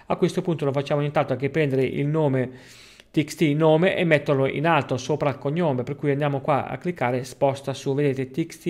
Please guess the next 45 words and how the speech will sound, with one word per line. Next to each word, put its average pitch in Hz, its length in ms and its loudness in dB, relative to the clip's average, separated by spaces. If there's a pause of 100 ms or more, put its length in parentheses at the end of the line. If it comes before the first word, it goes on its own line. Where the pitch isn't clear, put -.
nome, 208 480 2 (280)
adesso 156 220 -2
abbiamo 139 160 2
il 139 140 0
cognome, 196 640 2 (300)
adesso 190 220 4
ci 175 120 -4
servirebbe 156 500 2
la 147 80 6
data 139 200 2
di 143 120 2
nascita 135 460 -2
che 151 80 -4
la 139 80 4
troviamo 139 340 -2
qua, 151 380 2
andiamo 135 260 -2
a 131 40 -2
spostarla 131 500 -4
sopra 202 680 0 (460)
e 202 160 2
poi 165 260 6
ci 160 120 -4
interessa, 156 460 4
ecco 151 140 -2
qua, 151 120 4
la 135 120 4
T 135 180 -4
X - 120 -6
T 156 180 -2
totale 156 500 0
che 139 160 0
lasciamo 135 380 -2
in 160 100 -2
basso, 135 300 0
va 170 140 0
bene, 147 380 2 (280)
ecco - 160 0
per 170 140 0
cui 156 120 -2
sono 147 200 -2
abbastanza 135 480 -2
ordinati, 127 340 -4
per 131 100 -8
cui 131 580 -4